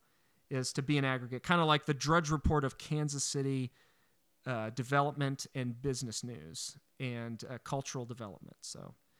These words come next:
anyway, let's go on to our first topic, which is what is ahead for twenty nineteen in Kansas City?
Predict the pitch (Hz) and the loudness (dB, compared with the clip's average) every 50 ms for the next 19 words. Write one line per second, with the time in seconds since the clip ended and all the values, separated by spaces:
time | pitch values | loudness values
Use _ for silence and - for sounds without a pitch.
0 | _ _ _ _ _ _ _ _ _ - 247 277 233 190 180 185 220 233 - - | _ _ _ _ _ _ _ _ _ 2 4 4 6 6 6 6 4 0 -4 -12
1 | - _ _ _ _ _ _ _ - 135 143 180 220 - - 165 160 185 202 196 | -20 _ _ _ _ _ _ _ -6 -2 0 0 0 0 -2 -2 0 0 0 2
2 | 190 190 196 202 202 - - 208 190 180 170 160 156 156 - - - 254 285 277 | 2 2 0 0 0 -4 -6 -4 -4 -2 -2 -2 -4 -6 -8 -12 -14 -14 -12 -12
3 | - - - 151 123 90 - - - 104 - - - _ _ _ _ _ - 151 | -14 -12 -10 -10 -10 -10 -12 -16 -20 -20 -20 -20 -20 _ _ _ _ _ -16 -14
4 | 143 147 - - - - 151 139 131 131 127 127 127 131 - - _ _ _ _ | -14 -14 -16 -20 -18 -14 -12 -10 -10 -8 -10 -10 -10 -12 -16 -20 _ _ _ _
5 | _ _ - 143 165 226 302 277 285 214 - - - 226 220 180 156 147 - - | _ _ -2 0 2 2 4 2 2 0 0 -2 -2 0 0 0 -2 -2 -4 -4
6 | 147 - - - 165 170 170 165 160 156 143 - - - 156 147 139 127 113 113 | -2 0 0 2 4 4 4 4 2 2 0 -2 -2 0 2 2 2 2 0 -2
7 | 113 110 - - 120 113 98 101 - - - 95 87 - - | -4 -6 -6 -8 -8 -8 -8 -10 -10 -10 -10 -12 -12 -12 -14